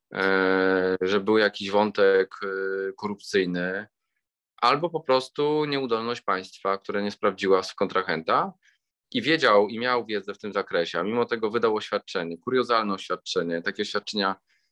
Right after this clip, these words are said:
w demokratycznych państwach prawa się po prostu nie wydaje, bo są od tego instytucje, prokuratura, sąd, mm, żeby takie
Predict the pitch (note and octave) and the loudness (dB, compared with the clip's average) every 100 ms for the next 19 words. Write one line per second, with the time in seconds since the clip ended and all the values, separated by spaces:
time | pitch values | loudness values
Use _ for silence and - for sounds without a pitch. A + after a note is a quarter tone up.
0 | _ G2+ A2 G2+ A2 A2+ A2+ G#2 G#2 G#2 | _ 2 2 4 2 0 -4 -2 -2 -2
1 | - F#2+ G2 F#2 F#2+ F#2+ G2 F#2+ - F#2 | -2 -2 0 0 0 0 -4 -6 -8 -10
2 | - G2 F#2+ F#2 E2 E2+ F#2+ G#2 G2 G2+ | -8 -6 -2 0 0 4 2 2 -4 -2
3 | G2 G2+ G2+ G2 - - E2+ - - G2 | -2 -2 -2 -2 -6 -18 -16 -12 -10 -6
4 | F#2+ F2+ G2+ F#2 - F#2+ F#2+ _ - _ | 0 0 4 2 2 -2 -2 _ -20 _
5 | _ _ _ - F#2+ F#2+ F2+ G2 G2 G2 | _ _ _ -12 -6 -4 -2 0 0 -2